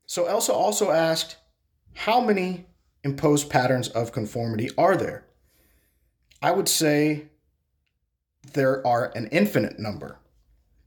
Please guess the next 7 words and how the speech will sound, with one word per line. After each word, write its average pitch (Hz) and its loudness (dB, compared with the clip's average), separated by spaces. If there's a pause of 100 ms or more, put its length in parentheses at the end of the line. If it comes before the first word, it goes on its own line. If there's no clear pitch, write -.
(520)
To 156 0
look 202 2
at 208 -2
perhaps 170 0
the 131 -2
best 151 -2 (140)
of 143 0